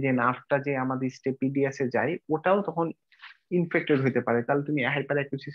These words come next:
পেতে পারো। তাহলে তোমাকে এটা sure করতে হবে পেশেন্টের ওই external auditory মিয়াটাসে কোনো কিছু আছে কিনা। তাহলে inspection তুমি যে দেখতেছো, এইটা পেশেন্টকে তোমাকে বুঝাইতে হবে।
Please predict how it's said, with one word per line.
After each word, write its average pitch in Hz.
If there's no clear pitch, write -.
পেতে 170
পারো। 120
তাহলে 156
তোমাকে 185
এটা 190
sure 202
করতে 180
হবে 127
পেশেন্টের 151
ওই 139
external 165
auditory 147
মিয়াটাসে 127
কোনো 143
কিছু 131
আছে 120
কিনা। 98
তাহলে 143
inspection 170
তুমি 190
যে 185
দেখতেছো, 170
এইটা 202
পেশেন্টকে 175
তোমাকে 160
বুঝাইতে 143
হবে। -